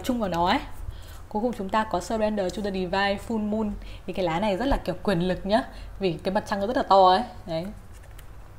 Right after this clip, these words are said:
Về cái lá này thì mình cảm thấy là, ừm, cái, ờ, mục tiêu của các bạn muốn đạt được, cái ước mơ của các bạn ấy,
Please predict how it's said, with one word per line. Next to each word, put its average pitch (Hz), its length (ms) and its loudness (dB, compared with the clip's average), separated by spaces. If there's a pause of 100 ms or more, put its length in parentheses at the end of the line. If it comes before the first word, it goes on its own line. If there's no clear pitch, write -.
(1300)
Về 202 80 0
cái 202 120 2
lá 185 140 6
này 226 160 4
thì 220 120 0
mình 185 140 -2
cảm 170 180 -2
thấy - 140 2
là, 196 200 2 (400)
ừm, 175 180 -4 (140)
cái, 175 260 4
ờ, 247 200 2 (540)
mục 220 220 0
tiêu 247 180 4
của 190 60 -2
các 202 120 -4
bạn 214 240 -4
muốn 196 100 -4
đạt 220 180 -2
được, - 280 -2
cái 262 100 -12
ước 262 140 -2
mơ 262 140 -2
của 220 60 -2
các 208 120 -2
bạn 220 200 -4
ấy, - 120 -8